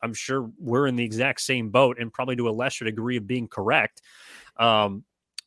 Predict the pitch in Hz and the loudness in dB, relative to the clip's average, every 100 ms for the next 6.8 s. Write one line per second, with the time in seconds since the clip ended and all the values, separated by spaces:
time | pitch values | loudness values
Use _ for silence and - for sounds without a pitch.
0 | - 147 131 - _ _ _ - 165 151 | 0 2 2 0 _ _ _ -6 0 4
1 | 127 175 139 147 - - 147 160 - 180 | 4 4 4 4 -2 0 0 0 -2 -2
2 | - 151 156 147 - 147 139 127 139 - | -2 2 2 2 0 2 2 2 0 -2
3 | - 139 - 135 117 110 131 _ _ - | 0 0 2 -2 -2 -4 -10 _ _ -6
4 | 113 101 - - _ _ _ _ _ - | -4 -4 -8 -12 _ _ _ _ _ -6
5 | - 160 190 185 185 226 - - 147 180 | 2 4 4 4 4 0 -10 -6 -2 2
6 | 170 180 170 156 156 131 120 113 | 2 2 2 2 2 2 2 -2